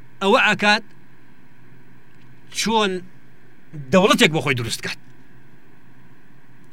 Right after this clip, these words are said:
ژیانی پێغەمبەری خوا لە مەککە ئەم سێ مەرحەلەیە، ئەم سێ قۆناغەیە. لە ژیانی مەدینەیە بەوە دەست پێکات، مەرحەلەی یەکەمی تەسیس و دەولە، چۆن بەردی بناغەی ئەو دەولە بە گەیشتنی بە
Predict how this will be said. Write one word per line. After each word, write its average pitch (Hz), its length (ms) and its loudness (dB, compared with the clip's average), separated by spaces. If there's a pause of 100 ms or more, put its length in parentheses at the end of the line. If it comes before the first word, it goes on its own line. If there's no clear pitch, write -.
(460)
ژیانی 214 340 4
پێغەمبەری 202 380 2
خوا 220 180 6
لە 202 100 2
مەککە 185 160 0
ئەم 214 140 -2
سێ 196 140 4
مەرحەلەیە، 156 360 2
ئەم 156 140 -4
سێ 180 120 2
قۆناغەیە. 135 460 -2 (480)
لە 180 160 4
ژیانی 285 480 6
مەدینەیە 151 480 4 (960)
بەوە 214 280 4
دەست 208 200 4
پێکات، 196 380 4 (440)
مەرحەلەی 185 380 6
یەکەمی 175 360 4
تەسیس 170 340 4
و 180 140 2
دەولە، 156 260 6 (840)
چۆن 240 460 4 (200)
بەردی 180 520 4 (140)
بناغەی 175 800 8 (260)
ئەو 240 140 4 (200)
دەولە 175 420 6 (160)
بە 165 160 8
گەیشتنی 185 520 10
بە 185 60 6